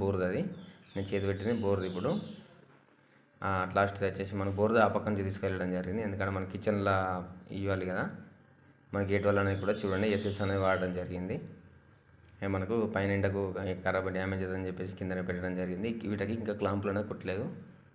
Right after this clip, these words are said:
పైపులు కదలకుండా మనకు పట్టి క్లాంపులు వస్తాయి కదా, నాలుగు ఇంచుల పట్టి క్లాంపులు అనేది కుట్ట-, ఇంకా కుట్టలేదు. ఆ డ్రిల్‌తో వేసి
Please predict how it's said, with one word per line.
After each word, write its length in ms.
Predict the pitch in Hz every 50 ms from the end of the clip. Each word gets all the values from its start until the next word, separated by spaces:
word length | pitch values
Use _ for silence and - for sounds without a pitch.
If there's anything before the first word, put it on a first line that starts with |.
| _ _ - - - _ _ _ -
పైపులు 280 | - 95 95 95 98 95
కదలకుండా 440 | 95 95 95 92 92 95 92 107 123 123 117
మనకు 220 | 104 98 98 98 117 117 117
పట్టి 180 | 110 - - 92 95
క్లాంపులు 260 | 101 101 98 98 98
వస్తాయి 200 | 95 - - 95 95
కదా, 100 | 95 98
నాలుగు 180 | 98 95 98 95
ఇంచుల 160 | 98 98 95
పట్టి 180 | 98 95 - 98
క్లాంపులు 300 | 95 98 95 95 101 95
అనేది 140 | 98 117 117
కుట్ట-, 220 | - 90 - 98 92 95 - - - 95
ఇంకా 180 | 98 101 98 98 98 -
కుట్టలేదు. 360 | 95 98 101 101 101 107 147 165 - - - - - - - - - -
ఆ 100 | - 101 98
డ్రిల్‌తో 260 | 98 101 101 101 104
వేసి 240 | 98 98 98 101 98